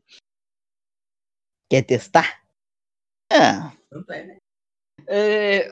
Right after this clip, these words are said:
Speaker 4: ok, eu só
Speaker 1: Tá ficando
Speaker 4: preciso, eu só vou precisar tirar as medidas da, da outra porta pra ver direitinho.
Speaker 2: Uhum.
Speaker 4: E já re-,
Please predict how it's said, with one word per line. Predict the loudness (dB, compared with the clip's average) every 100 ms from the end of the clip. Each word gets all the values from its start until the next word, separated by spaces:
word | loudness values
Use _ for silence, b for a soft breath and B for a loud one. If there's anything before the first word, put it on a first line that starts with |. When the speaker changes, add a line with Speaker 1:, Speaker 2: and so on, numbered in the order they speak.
| -2
Speaker 4:
ok, | 0 -4 -2
eu | -4
só | 2
Speaker 1:
Tá | 0
ficando | 2 0 2 2
Speaker 4:
preciso, | 0 -8 -8 _ -14
eu | -6
só | -4
vou | -4
precisar | -8 -8 -6 -6
tirar | -8 -6 -6
as | -6
medidas | -14 -18 -18 -16 -12
da, | -6 -2 0 -2 -4
da | -6 -12
outra | -10 -12
porta | -6 -6 -8 -18 -18 _ _ _ _ _ _ -14
pra | -6 -2 0 0 -2 -4 -6
ver | -8 -14
direitinho. | -12 -14 -14 -20 -20 _ _ _ _ _ _ _ -10
Speaker 2:
Uhum. | -8 -8 -14 -18 _ _ _ _ _ _
Speaker 4:
E | -10 -10
já | -2 -2
re-, | -2 -8